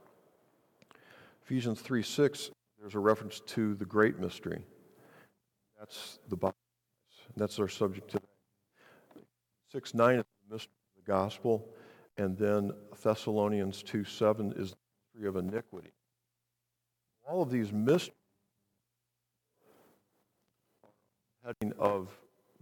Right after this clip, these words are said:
the mystery. Whenever Paul's talking about it, you can think about all of these things. Now, some people and, and, um, confuse the subject by whenever they come across,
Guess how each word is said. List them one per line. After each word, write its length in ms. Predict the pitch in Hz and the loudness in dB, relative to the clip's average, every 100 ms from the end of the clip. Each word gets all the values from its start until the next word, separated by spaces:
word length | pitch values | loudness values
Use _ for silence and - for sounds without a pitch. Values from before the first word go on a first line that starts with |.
| - | -20
the 80 | 104 | -14
mystery. 440 | 101 95 - 87 - _ _ _ _ _ _ _ _ _ _ _ | -8 -8 -8 -12 -12 _ _ _ _ _ _ _ _ _ _ _
Whenever 300 | 107 107 110 - - | -8 -4 -4 -6 2
Paul's 320 | 117 107 101 | 6 6 6
talking 320 | - 127 117 | 2 2 0
about 40 | |
it, 680 | - _ _ _ _ _ _ | -10 _ _ _ _ _ _
you 40 | |
can 160 | - 98 | -14 -10
think 220 | - 110 | -6 -2
about 260 | 101 95 95 | 2 4 4
all 320 | - 101 95 | 4 4 4
of 100 | 92 | -2
these 200 | 92 85 | -6 -10
things. 420 | - 98 90 95 - - _ _ _ _ _ _ _ - | -4 -4 -4 -10 -18 -20 _ _ _ _ _ _ _ -6
Now, 120 | 123 | -2
some 240 | 110 143 143 | 2 0 2
people 240 | 156 123 _ _ _ _ _ _ 117 107 _ _ _ _ _ _ _ _ _ _ _ - | 0 -2 _ _ _ _ _ _ _ _ _ _ _ _ _ _ _ _ _ _ _ -6
and, 260 | 104 104 107 | -4 -4 0
and, 240 | 104 101 | 0 4
um, 320 | 92 90 85 85 - - _ _ _ _ _ _ - | 4 4 0 -10 -20 -20 _ _ _ _ _ _ -6
confuse 500 | 120 - 135 156 113 | -6 -2 0 0 0
the 100 | 98 | -4
subject 480 | - 127 123 104 | 6 6 6 0
by 200 | - 98 | 4 4
whenever 400 | 92 110 120 120 | 4 2 2 4
they 100 | 110 | 2
come 180 | 104 123 | 2 0
across, 140 | 104 | -2